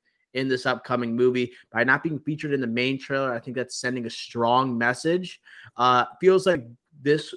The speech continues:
movie will eventually come down to Lady Thor and Thor against Gore the God Butcher. Okay. It feels like that's what the eventual showdown is gonna be, which I love. I don't want this huge slugfest between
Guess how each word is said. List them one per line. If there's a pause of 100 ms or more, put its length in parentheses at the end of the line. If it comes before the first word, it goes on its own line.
(120)
movie
will
eventually
come
down
to (340)
Lady
Thor
and (120)
Thor
against
Gore
the
God
Butcher. (340)
Okay. (280)
It
feels
like
that's
what
the
eventual
showdown
is
gonna
be,
which
I
love.
I
don't
want
this
huge
slugfest
between